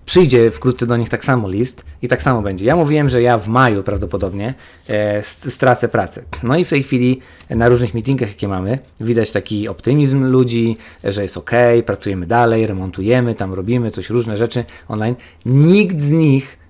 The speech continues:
nie zdaje sobie sprawy, co w tej chwili nadchodzi. Wszyscy myślą, że ten taki lockout potrwa jeszcze ze dwa tygodnie. Na przykład może potrwa do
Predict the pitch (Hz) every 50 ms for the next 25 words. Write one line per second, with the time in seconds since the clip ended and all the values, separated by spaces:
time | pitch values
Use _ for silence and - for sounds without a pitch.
0 | - 131 131 131 123 120 127 135 131 135 131 131 - 127 131 127 - - 117 98
1 | 95 90 95 98 113 - - _ _ _ - 127 117 - - 131 123 - 113 104
2 | 104 110 113 113 - - 147 127 107 95 90 - - _ _ _ _ - - 127
3 | - - 127 120 113 104 - - 101 101 117 139 - - _ _ _ 113 104 104
4 | - 113 113 113 104 - - - _ - 107 - - 110 104 104 104 98 - -
5 | - - 117 127 131 - - 92 98 110 - - - - 127 123 - - - 104
6 | 95 92 87 - - - 95 107 123 - - - - - 160 110 95 113 104 104
7 | 98 101 92 - - 123 170 202 160 110 98 82 - _ - - - - - 110
8 | 98 - - 117 - 113 107 - 107 104 98 110 - - 98 - - - 113 110
9 | 110 101 98 98